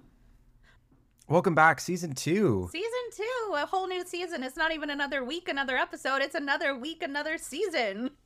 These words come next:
Speaker 2: <laughs>
Speaker 1: I know. I mean, you, you can be honest with how much you missed us. It's okay.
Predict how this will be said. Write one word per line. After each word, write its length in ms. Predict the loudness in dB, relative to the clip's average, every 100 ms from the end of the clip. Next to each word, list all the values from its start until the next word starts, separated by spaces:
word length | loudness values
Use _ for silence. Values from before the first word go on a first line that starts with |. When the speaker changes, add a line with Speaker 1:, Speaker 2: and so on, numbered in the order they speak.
| -20 -20
Speaker 2:
<laughs> 300 | -20 _ 4
Speaker 1:
I 160 | 6
know. 580 | 8 8 10 8 6 0 -6 _ _ 2
I 80 | 4
mean, 260 | 4 0 -2
you, 200 | -2 -2
you 140 | -2
can 160 | 0 0
be 100 | 2
honest 280 | 2 0 -4
with 100 | -6
how 100 | -4
much 220 | -6 -6
you 60 | -6
missed 240 | -6 -4
us. 320 | -6 -6 -14 -8
It's 160 | -6 -6
okay. 360 | -6 -4 -6